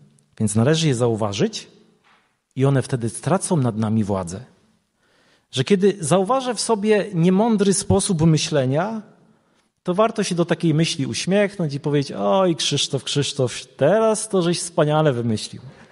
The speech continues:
Zauważ tą myśl, uśmiechnij się do niej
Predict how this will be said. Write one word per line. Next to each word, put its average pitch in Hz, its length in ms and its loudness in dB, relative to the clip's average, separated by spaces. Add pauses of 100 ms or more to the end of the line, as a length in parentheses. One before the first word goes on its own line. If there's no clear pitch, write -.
(1040)
Zauważ 196 600 2
tą 196 120 -2
myśl, 190 600 -4 (420)
uśmiechnij 170 640 2
się 175 200 -2
do 170 160 2
niej 170 400 0